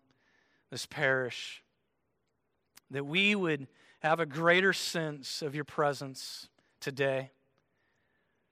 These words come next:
that we would be changed people because we've been here this morning.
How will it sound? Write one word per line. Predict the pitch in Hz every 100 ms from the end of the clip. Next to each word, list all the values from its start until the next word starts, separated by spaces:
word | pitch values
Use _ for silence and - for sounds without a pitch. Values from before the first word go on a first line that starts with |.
| _ _ _ _ _ _ _ _ _ _ _ _ _ _ _ _ _ _
that | 139
we | 135 196
would | 214 180
be | 143 196 208 202 175
changed | 160 - 196 208 214 -
people | - 196 - 175
because | 170 170 170 151
we've | 165
been | 151 170
here | 151 170
this | 156 147 -
morning. | 151 143 147